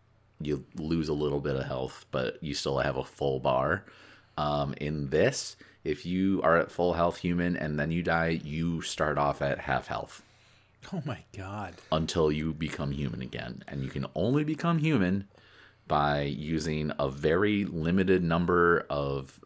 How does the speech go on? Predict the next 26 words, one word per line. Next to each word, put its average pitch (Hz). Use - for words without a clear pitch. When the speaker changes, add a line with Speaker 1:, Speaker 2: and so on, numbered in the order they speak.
Speaker 1:
rare 71
items 76
in 65
the 65
game 69
that 71
are 67
dropped. 71
Um, 67
there's 80
a 80
couple 101
merchants 80
you 71
can 76
buy 71
these 76
things 85
from, 87
but 71
they're 85
not 87
easy 73
to 67
get 90
to. 127